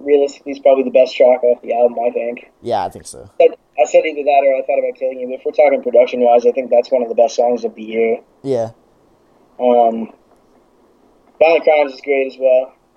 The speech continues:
Speaker 2: Yeah. Violent
Speaker 1: Yeah.
Speaker 2: Crimes, I think, was my favorite song off the tra-, off the album.
Speaker 1: Right.
Speaker 2: I love that song.
Speaker 1: It's a
Speaker 2: It was
Speaker 1: great
Speaker 2: just,
Speaker 1: album.
Speaker 2: it was him talking about shit, like his daughter and how, like, he doesn't want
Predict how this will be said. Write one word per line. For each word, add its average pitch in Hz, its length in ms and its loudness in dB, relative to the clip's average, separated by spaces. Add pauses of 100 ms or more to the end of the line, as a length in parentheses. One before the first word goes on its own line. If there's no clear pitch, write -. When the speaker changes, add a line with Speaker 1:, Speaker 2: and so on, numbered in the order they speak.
(280)
Speaker 2:
Yeah. 101 300 -8 (1300)
Violent 160 280 4
Speaker 1:
Yeah. 175 60 6
Speaker 2:
Crimes, 147 240 0
I 139 80 2
think, 131 180 -8
was 131 140 -2
my 107 380 -6
favorite 117 560 -8
song 95 280 -10
off 90 200 -10
the - 80 -20
tra-, - 180 -18 (100)
off 117 140 -4
the 113 80 -8
album. 95 300 -8 (880)
Speaker 1:
Right. 117 240 -12 (320)
Speaker 2:
I 120 120 -4
love 117 220 -4
that 104 200 -6
song. 98 320 -12 (440)
Speaker 1:
It's - 80 -6
a - 20 0
Speaker 2:
It 135 40 4
was 143 120 4
Speaker 1:
great 175 80 6
Speaker 2:
just, 165 340 -2
Speaker 1:
album. - 180 -20
Speaker 2:
it 147 80 -6
was 147 220 -4
him 151 100 -6
talking 135 340 0
about 107 200 -6
shit, 92 360 -14
like 95 200 -10 (340)
his 117 220 -10
daughter 107 580 -4
and 101 180 -12
how, 98 220 -8
like, 95 280 -10 (1040)
he 113 100 -8
doesn't 113 260 -8
want 101 460 -10